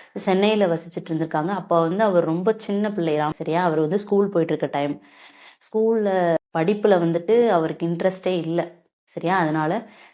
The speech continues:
சென்னையில இருக்கிற கந்தசாமி கோயில்ல போயிட்டு முருகனை நினைச்சு அப்படி ஒரு பக்தி பாடல்களை வந்து அவரு பாடிட்டு இருந்திருக்காரு.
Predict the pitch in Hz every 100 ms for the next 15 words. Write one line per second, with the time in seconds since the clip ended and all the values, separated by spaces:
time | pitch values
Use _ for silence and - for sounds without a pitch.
0 | _ - 180 208 220 175 185 190 190 156
1 | 170 208 208 196 180 175 170 170 165 160
2 | 156 156 208 180 196 240 240 226 175 165
3 | 160 226 180 - - 226 180 156 160 -
4 | 220 208 156 165 185 180 156 151 143 160
5 | 175 156 170 151 156 156 156 156 151 143